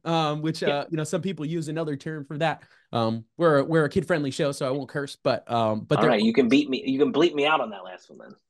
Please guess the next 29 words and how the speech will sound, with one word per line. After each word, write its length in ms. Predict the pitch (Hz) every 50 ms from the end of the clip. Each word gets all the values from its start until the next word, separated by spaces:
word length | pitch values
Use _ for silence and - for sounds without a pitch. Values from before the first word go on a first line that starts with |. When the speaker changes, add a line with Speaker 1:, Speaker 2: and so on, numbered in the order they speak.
| _ -
Speaker 1:
<laughs> 200 | 208 - - 220
No, 60 | 208 196 214
I'm 40 | 196
just 100 | 160 -
kidding. 220 | - - 143 - - - - - - - - - _ _ _ -
<laughs> 220 | 180 208 214 180
We're 140 | 160 185 185
all 80 | 170 165
good. 240 | 151 185 - - - - 131 -
Um, 220 | 165 170 165 160 165
it's 180 | 190 208 -
a 60 | 233
pastor. 400 | - - 262 254 247 - 170 165 165
Anyway, 240 | 180 175 151 113 98 - _ _ _
uh, 60 | - 180
all 360 | 180 170 170 170 - 170 165
right. 120 | 143 - - _ _ _ -
Um, 240 | 185 196 190 190 160
Speaker 2:
<laughs> 160 | 175 180 -
Right, 160 | - - 220
the 100 | - 135
pa-, 380 | - - - 208 254 247 233 - -
Speaker 1:
<laughs> 80 | 233 -
Speaker 2:
the 100 | 247 233
pastor 560 | - - 254 254 277 294 - - - 294 240
swore 420 | - - - 220 214 220 226 220 202
on 160 | 196 185 185
your 140 | 175 170 156
show. 280 | - - - 151 151